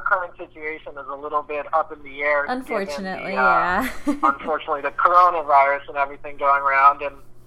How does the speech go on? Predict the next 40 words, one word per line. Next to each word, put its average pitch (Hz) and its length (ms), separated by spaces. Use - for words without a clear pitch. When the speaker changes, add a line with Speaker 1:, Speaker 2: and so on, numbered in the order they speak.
Speaker 1:
we're, 147 360
we're 156 160
trying 180 300
our 151 120
best 147 280
as 147 100
a 139 60
company 151 500
not 143 280
to 139 240
encourage 139 400
people 139 220
to 123 140
go 131 200
out, 135 520
Speaker 2:
Yeah. 165 400
Speaker 1:
per 131 60
se. 123 260
Um, 131 540
even 151 240
though, 143 260
like 143 200
I 143 80
mentioned 143 340
on 131 100
this 127 160
call, 139 300
we 131 80
do 135 160
have 135 160
a 127 60
lot 127 220
of 120 60
elements 127 400
that 123 80
you 117 60
can 117 140
play 127 240
from 123 100
home. 127 260